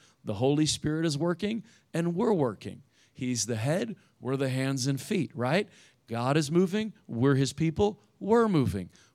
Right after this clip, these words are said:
We actually get the opportunity to build with God. One of the ways we get to build is with our giving. Sometimes our giving accomplishes something that we couldn't even do. And so I get to build with them.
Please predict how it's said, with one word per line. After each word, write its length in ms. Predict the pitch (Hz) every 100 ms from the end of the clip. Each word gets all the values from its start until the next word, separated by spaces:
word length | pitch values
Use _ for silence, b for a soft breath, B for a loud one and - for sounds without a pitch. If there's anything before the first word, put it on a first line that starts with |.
| -
We 320 | 123 196 196
actually 560 | 143 165 - 180 180
get 360 | 156 113 104 -
the 140 | 127 117
opportunity 800 | 123 - 135 - 107 92 95 110 b b -
to 120 | -
build 600 | 143 - 107 92 101 120 - _
with 460 | - 107 110 117 - -
God. 380 | 147 170 104 - b b -
One 280 | 120 139 175
of 60 |
the 80 | 226
ways 340 | 139 110 139
we 120 | 120 139
get 180 | 135 143
to 100 | 185
build 380 | 107 98 131 143 b b _ -
is 200 | 185 175
with 220 | 123 120
our 140 | 147 139
giving. 420 | 160 214 113 - b b -
Sometimes 680 | - 165 214 147 135 147
our 240 | - 135 131
giving 460 | 117 139 147 151 -
accomplishes 600 | 131 143 185 156 127 117
something 440 | 127 120 143 185 196
that 120 | 147
we 140 | 143
couldn't 320 | 147 - 135
even 320 | 139 139 151 147
do. 320 | 220 202 - B B
And 100 | -
so 260 | - 180 147 b b -
I 80 |
get 220 | 143 170 -
to 120 | 165
build 520 | 113 120 113 123 127
with 200 | - 214
them. 160 | - 110